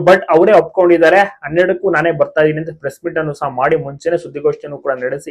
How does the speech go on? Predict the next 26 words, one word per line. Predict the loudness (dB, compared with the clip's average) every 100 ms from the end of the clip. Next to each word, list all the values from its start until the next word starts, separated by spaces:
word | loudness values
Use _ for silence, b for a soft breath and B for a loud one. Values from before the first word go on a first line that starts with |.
| -8
ಹೇಳಿರ್ತಾರೆ. | -8 -8 -4 -4 -4 b b
So | -2
ಹೀಗಾಗಿ | 0 4 4
ವಿಜಯ್ | 4 2
ರಾಘವೇಂದ್ರಗೆ | 2 4 4 6
ಬಹಳಷ್ಟು | 4 2 -4
ಖುಷಿ | -8 0 2
ಆಗುತ್ತೆ. | 4 2 -2
ಜೊತೆಗೆ | -6 0 2 2 b b 2
ಆಗಸ್ಟ್ | 4 4 0 -2
ಇಪ್ಪತ್ತೊಂಬತ್ತನೇ | 2 0 2 0 4 4 4 2 4
ತಾರೀಕು | 2 2 0
ಸಿನಿಮಾ | -2 0 2
ರಿಲೀಸ್ | 4 2 0
ಆಗ್ತಾ | -4 -6
ಒಂದು | -8 -6
ವಿಚಾರವನ್ನು | -4 -2 -4 -2
ಕೂಡ | 2 2 0 -4
ಸುದೀಪ್ | 0 2 2
ಸರ್ಗೆ | 0 0 0
ಕೂಡ | 0 0 2
ತಿಳಿಸ್ತಾರೆ. | 4 4 2 2 4 2 b b 2
ರಿಪ್ಪನ್ | 6 6 4 2
ಸ್ವಾಮಿ | 0 2 2
ಎಂಬ | 6 6
ಒಂದು | 4